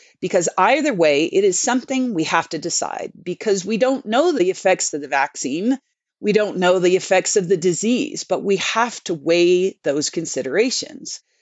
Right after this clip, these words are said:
because we have seen a distinct benefit for those who have been vaccinated. We are seeing that emerging infections are predominantly in those that are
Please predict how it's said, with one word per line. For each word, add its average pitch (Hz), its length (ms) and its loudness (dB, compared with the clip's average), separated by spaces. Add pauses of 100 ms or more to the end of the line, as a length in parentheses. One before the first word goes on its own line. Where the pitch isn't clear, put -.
(180)
because 220 320 -2
we 233 120 0
have 254 340 2
seen 185 300 -2
a - 100 -12
distinct 240 680 -4
benefit - 640 -4
for 214 120 4
those 202 380 2
who 180 80 -4
have 175 120 0
been 180 180 -4
vaccinated. 160 760 -2 (420)
We 220 160 2
are 233 100 4
seeing 226 640 0
that 196 180 2
emerging 226 460 0
infections 214 560 -2
are 226 80 2
predominantly 208 880 0
in 190 120 -4
those 147 300 2
that 170 160 2
are 220 220 2